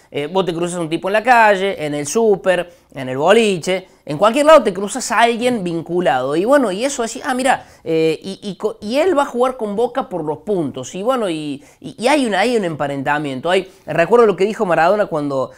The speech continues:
eh, eh, fue el cumpleaños de Boca, que decía, eh, "Boca es el beso de mi mamá", lo dijo hace poco. Bueno, ¿para cuántos hinchas de Estudiantes, eh, Estudiantes es,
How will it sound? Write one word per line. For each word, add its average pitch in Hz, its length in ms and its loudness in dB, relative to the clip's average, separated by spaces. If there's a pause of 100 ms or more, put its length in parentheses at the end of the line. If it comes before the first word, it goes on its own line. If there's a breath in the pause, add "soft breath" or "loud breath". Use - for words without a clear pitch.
(160 loud breath)
eh, 131 680 -6 (100)
eh, 95 300 -18
fue - 240 2
el 208 80 6
cumpleaños 196 400 0
de 180 80 0
Boca, 196 320 2
que 165 80 -4
decía, 170 400 0 (220 loud breath)
eh, 147 120 -4
"Boca 196 280 -2
es - 100 -8
el 156 140 -2
beso 180 260 -2
de 156 80 0
mi 139 140 -4
mamá", 170 340 0
lo 165 80 -2
dijo 160 220 -2
hace 160 180 -6
poco. 196 400 -4 (160 loud breath)
Bueno, 185 280 -2 (120)
¿para 170 260 0
cuántos 277 400 2
hinchas 240 280 -2
de 160 80 0
Estudiantes, 175 800 2 (280 soft breath)
eh, 139 280 -6
Estudiantes 196 560 -2
es, - 400 -6